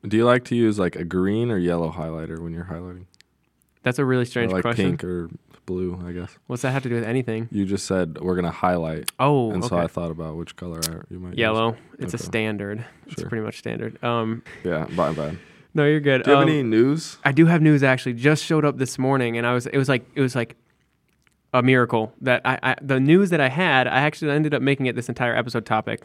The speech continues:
Speaker 2: which has to do with the Psyche mission. But
Speaker 1: Oh.
Speaker 2: something popped up this morning. I was like, "Boom, we have news. We're back to news, guys."
Speaker 1: Sure.
Speaker 2: Listen to this, Judd.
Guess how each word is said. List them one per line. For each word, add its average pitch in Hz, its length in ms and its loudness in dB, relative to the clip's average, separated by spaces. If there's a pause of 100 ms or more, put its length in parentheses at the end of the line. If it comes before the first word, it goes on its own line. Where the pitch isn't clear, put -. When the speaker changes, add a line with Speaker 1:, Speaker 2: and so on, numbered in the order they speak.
Speaker 2:
which 123 160 -4
has 123 140 2
to 120 40 -12
do 123 80 -2
with 120 100 0
the 131 40 -6
Psyche 123 320 2
mission. 113 300 -4
But 123 260 2
Speaker 1:
Oh. 95 60 0
Speaker 2:
something 160 260 2
popped - 260 0
up 151 120 2
this 135 120 -8
morning. 123 180 -2
I - 20 0
was 120 80 -4
like, 120 120 -4 (140)
"Boom, 160 220 0 (120)
we 123 160 -4
have 131 140 2
news. 135 300 0
We're 127 80 0
back 135 240 0
to 139 60 -2
news, 131 220 2
guys." 113 240 -2 (140)
Speaker 1:
Sure. 85 300 -10 (500)
Speaker 2:
Listen 135 200 0
to 120 40 2
this, 117 140 -2
Judd. 113 180 -4